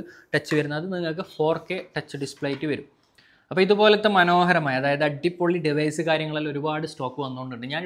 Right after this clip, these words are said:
വീഡിയോ ചെയ്തുകൊണ്ടുണ്ട്, അതായത് രണ്ട് മൂന്ന് ദിവസം ഭയങ്കര ബിസി ആയിപ്പോയി, ഓക്കെ, നല്ല തിരക്കായിപ്പോയി, അതുകൊണ്ട് തന്നെ വീഡിയോ ചെയ്തിട്ടില്ല രണ്ട് മൂന്ന് ദിവസമായിട്ട്. അപ്പോൾ നമ്മളെ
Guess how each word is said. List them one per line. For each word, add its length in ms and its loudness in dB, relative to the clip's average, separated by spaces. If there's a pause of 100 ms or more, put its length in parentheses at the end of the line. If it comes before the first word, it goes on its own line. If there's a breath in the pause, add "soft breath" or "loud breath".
വീഡിയോ 240 -4
ചെയ്തുകൊണ്ടുണ്ട്, 580 -8
അതായത് 300 -2
രണ്ട് 160 -8
മൂന്ന് 140 -6
ദിവസം 180 -10
ഭയങ്കര 300 -4
ബിസി 160 -8
ആയിപ്പോയി, 240 -12 (120)
ഓക്കെ, 160 -6 (380 loud breath)
നല്ല 180 0
തിരക്കായിപ്പോയി, 480 0 (420 loud breath)
അതുകൊണ്ട് 320 4
തന്നെ 220 2
വീഡിയോ 240 4
ചെയ്തിട്ടില്ല 320 0
രണ്ട് 180 -4
മൂന്ന് 140 -6
ദിവസമായിട്ട്. 340 -6 (400 soft breath)
അപ്പോൾ 140 0 (120)
നമ്മളെ 280 2